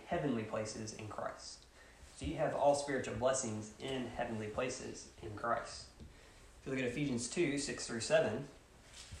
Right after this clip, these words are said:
it says, "He hath raised us up together and made us sit together in heavenly places,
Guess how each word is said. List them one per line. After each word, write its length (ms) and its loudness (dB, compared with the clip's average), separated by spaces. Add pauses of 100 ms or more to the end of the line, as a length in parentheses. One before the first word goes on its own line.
(720)
it 60 -8
says, 220 2
"He 100 8
hath 180 10
raised 260 6
us 140 2
up 140 4
together 480 6
and 160 -2
made 160 2
us 100 0
sit 220 -4
together 560 2
in 80 -4
heavenly 420 0
places, 680 -2